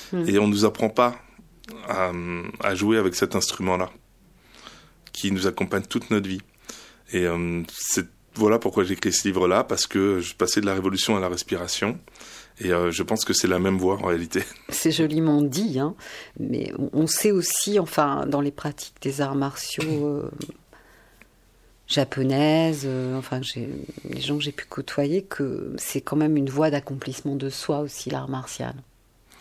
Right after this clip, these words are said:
Speaker 1: Oui, c'est, c'est une vraie voie,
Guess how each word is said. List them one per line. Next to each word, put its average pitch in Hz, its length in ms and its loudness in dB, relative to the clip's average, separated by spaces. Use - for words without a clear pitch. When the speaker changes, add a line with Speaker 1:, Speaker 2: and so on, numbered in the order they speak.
Speaker 1:
Oui, 107 320 6
c'est, 95 420 4
c'est 98 320 6
une 98 220 4
vraie 104 200 6
voie, 107 540 4